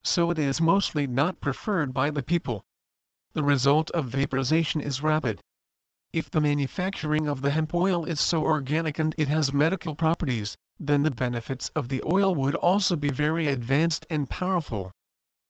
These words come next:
Even though the product is ninety-nine point nine nine percent, but there is nothing in this world which would come without disadvantage or the side effects. Let us study both the criteria of hemp and C B D oil, as the C B D oil benefits are numerous.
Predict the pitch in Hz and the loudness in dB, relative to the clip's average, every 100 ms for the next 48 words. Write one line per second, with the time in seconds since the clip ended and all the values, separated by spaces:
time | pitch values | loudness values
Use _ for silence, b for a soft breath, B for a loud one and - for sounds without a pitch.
0 | _ 190 208 190 151 156 147 147 - 160 | _ 0 4 4 4 0 0 -4 2 2
1 | 165 175 - 165 127 139 156 180 180 170 | 2 -2 -2 -2 2 2 2 0 0 0
2 | 175 160 160 147 160 190 175 156 165 165 | 0 2 0 2 2 2 2 0 0 -2
3 | 160 196 123 - _ - 143 147 147 127 | -2 0 -2 -4 _ -2 0 4 2 2
4 | 123 151 175 151 151 151 160 - 135 165 | 2 2 2 0 2 0 -2 -2 2 4
5 | 180 147 143 151 143 - 160 151 147 143 | 4 0 -2 0 -2 2 2 2 2 0
6 | 143 131 147 - 139 143 175 165 - 156 | 0 2 2 2 0 0 0 -2 -2 0
7 | 151 151 - 165 180 151 131 101 - - | 0 2 0 0 0 0 -2 -4 -6 -10
8 | - _ _ _ _ _ _ 143 180 208 | -10 _ _ _ _ _ _ 0 2 2
9 | 190 - - 196 180 147 151 147 - 135 | 2 -2 0 0 0 2 2 2 0 -6
10 | - 175 147 - 247 196 120 117 147 156 | -2 -2 -2 0 2 2 2 0 0 -2
11 | 135 123 - 170 147 135 147 - 160 180 | 0 0 0 0 0 -2 -2 0 2 2
12 | 170 143 135 131 - 170 175 170 151 - | 0 -2 -4 -4 -2 -2 -2 -4 -4 0
13 | 160 185 165 175 180 - 110 - 135 131 | 0 2 0 2 2 0 -4 -4 -2 2
14 | 160 180 147 107 - | 2 2 0 -2 -8